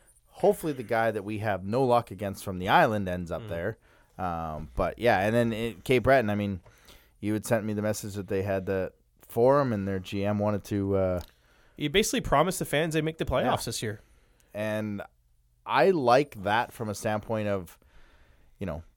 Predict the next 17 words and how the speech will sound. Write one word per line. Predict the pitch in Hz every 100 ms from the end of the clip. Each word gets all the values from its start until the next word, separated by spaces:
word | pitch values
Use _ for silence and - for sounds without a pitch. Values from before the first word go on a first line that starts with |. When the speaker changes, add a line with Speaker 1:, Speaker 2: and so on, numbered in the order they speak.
| _ _ _ _ _ _ _ - -
Speaker 1:
being | 98 98
an | 101
Oilers | 104 104
fan, | - 101 104
it | 90
was | 92
acceptable | 87 - 104 - 104
to | 98
have | 98 92 87
early | 110 110
round | 104 101 92
picks, | 104 107 - -
and | 90
it |
was | 85
acceptable | 87 - 104 110 101
to, | 95